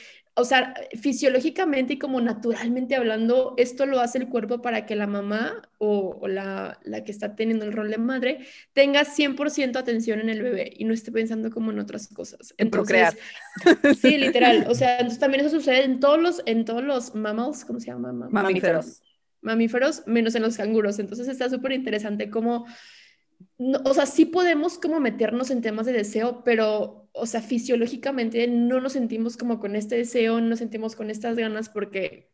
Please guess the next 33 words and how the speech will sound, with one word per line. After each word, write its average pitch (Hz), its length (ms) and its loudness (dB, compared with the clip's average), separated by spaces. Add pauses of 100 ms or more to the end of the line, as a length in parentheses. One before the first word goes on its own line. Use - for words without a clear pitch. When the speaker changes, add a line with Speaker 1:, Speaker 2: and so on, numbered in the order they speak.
(100)
Speaker 1:
pues, 214 100 -8
anatómicamente 220 640 -4
no 208 60 -2
estamos 220 400 -4
como 196 420 -12 (360)
con 269 200 4
esta 277 200 2
hormona 277 380 0
así 277 180 -2
alterada. 220 480 -2 (560)
Eh, 226 580 4
y 285 140 2
también 285 440 2
lo 330 100 0
que 302 100 -4
te 233 100 -2
podría 202 340 4
yo 220 160 4
decir 233 300 0
es 233 120 -2
que - 120 -8
también 233 240 0
estamos 254 300 -6
basando 208 380 -4
justo 233 360 -4
este 269 220 -2
deseo 226 340 0
sexual 220 540 -2
en 220 200 -2
querer 214 360 0
que 254 100 -4
nos 262 180 -4
penetren. 233 600 -4